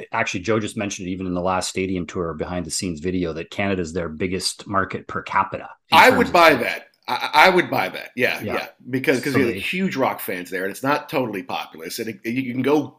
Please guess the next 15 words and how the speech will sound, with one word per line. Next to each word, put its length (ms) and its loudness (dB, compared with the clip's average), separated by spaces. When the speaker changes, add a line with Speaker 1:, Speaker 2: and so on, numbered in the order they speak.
Speaker 2:
quintuple 580 0
platinum 560 -8
in 80 -16
Canada. 540 -10
Yeah, 260 -6
Speaker 1:
Yeah. 100 0
Speaker 2:
absolutely. 520 -12
Speaker 1:
And 140 2
even 360 8
they, 220 2
so 240 2
as 160 2
I 80 4
said, 300 2
they've, 200 -2